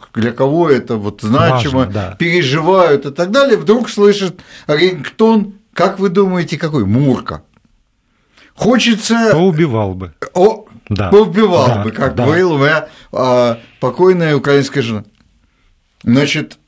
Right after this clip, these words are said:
Speaker 1: и это нормально. Одно дело, когда идет легкомысленная музыка, и Мацуев там отыгрывает, эти, известная история.
Speaker 2: Да, и все равно.
Speaker 1: Я все-,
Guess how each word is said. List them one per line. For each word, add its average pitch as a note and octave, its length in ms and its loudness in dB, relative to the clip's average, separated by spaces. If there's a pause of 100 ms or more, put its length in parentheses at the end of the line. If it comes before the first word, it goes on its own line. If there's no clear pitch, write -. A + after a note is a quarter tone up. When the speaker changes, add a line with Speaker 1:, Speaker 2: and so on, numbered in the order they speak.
Speaker 1:
и D3+ 80 0
это G3+ 680 4
нормально. C#3+ 500 -2 (320)
Одно E3 320 0
дело, G3+ 360 4
когда E3 460 0
идет D#3+ 360 -4
легкомысленная D#3+ 540 -4
музыка, G3+ 360 2
и D#3 60 -2
Мацуев D3+ 580 2
там B2 220 0
отыгрывает, A#2+ 720 0
эти, G2 220 -6
известная A#2 580 -2
история. A#2+ 360 2
Speaker 2:
Да, G3 100 0
и - 160 -4
все - 200 -2
равно. F#3 480 0
Speaker 1:
Я G#2+ 120 -2
все-, - 260 -6